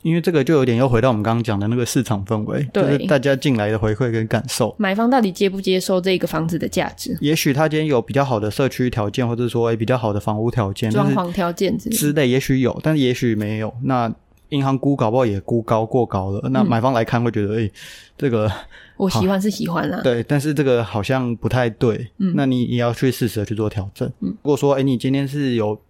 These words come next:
Speaker 1: 必须要卖房的时间上压力，我今天是要还债，那银行估价对你来讲，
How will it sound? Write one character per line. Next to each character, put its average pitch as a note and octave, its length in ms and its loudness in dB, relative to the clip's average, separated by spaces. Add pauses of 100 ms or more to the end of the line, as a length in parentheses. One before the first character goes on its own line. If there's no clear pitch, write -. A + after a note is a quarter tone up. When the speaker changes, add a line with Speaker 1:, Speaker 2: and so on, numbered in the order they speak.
(120)
Speaker 1:
必 C#3+ 160 2
须 B2+ 220 -2
要 B2 140 0
卖 B2 180 0
房 G2+ 260 -4
的 G#2 300 -4
时 - 260 -6
间 B2+ 160 -2
上 A#2+ 200 -2
压 A2+ 140 -2
力， A2+ 180 0
我 G2+ 80 -2
今 B2 120 0
天 B2 80 -2
是 A#2+ 320 -6
要 B2+ 100 -2
还 G2+ 200 -2
债， G#2+ 240 -2 (600)
那 C#3+ 160 0
银 C3 100 2
行 C3+ 140 2
估 C3+ 180 2
价 C3 260 2
对 C#3+ 200 0
你 A#2 100 2
来 G#2 140 0
讲， G2 280 -2